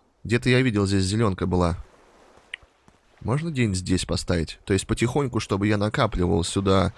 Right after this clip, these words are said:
я как понял, фуел. Ну. Ну что ж ты багаешься-то,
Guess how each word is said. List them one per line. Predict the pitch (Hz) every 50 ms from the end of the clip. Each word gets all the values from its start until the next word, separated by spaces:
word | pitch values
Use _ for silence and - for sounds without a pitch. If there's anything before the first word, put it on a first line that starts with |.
| - - - - - - - - - -
я | - 101 98
как | - 113 - -
понял, | - 110 104 107 104 - - - -
фуел. | - - - 156 127 98 90 85 85 87 - - _ _ _ _ _ _ _ _ _ _ _ -
Ну. | 95 95 107 117 113 - _ _ _ _ _ - _ _ _ _ _ _ _ _ _ _ _ _ _ _ _ _ _ _ _ _ _ _ _ _ _ _ _ _ _ _ - - -
Ну | 151 120 113 110
что | - - - - 127 117 117 113
ж | 107 -
ты | - 110
багаешься-то, | 110 117 117 117 113 107 120 123 113 107 107 104 98 92 - - - 95 - - 98 98